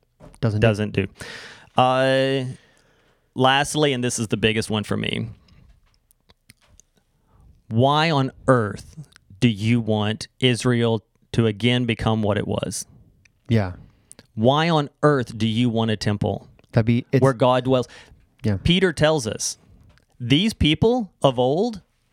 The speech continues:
Speaker 2: even the angels themselves would give anything to have what you have."
Speaker 1: Mm.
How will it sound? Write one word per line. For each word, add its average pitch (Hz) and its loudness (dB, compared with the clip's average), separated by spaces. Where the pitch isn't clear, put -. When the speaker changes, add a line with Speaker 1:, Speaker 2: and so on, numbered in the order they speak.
Speaker 2:
even 202 2
the 180 0
angels 175 0
themselves 151 0
would 131 -2
give 120 -2
anything 156 0
to 104 -2
have 95 -4
what 104 -4
you 98 -6
have." - -12
Speaker 1:
Mm. 110 0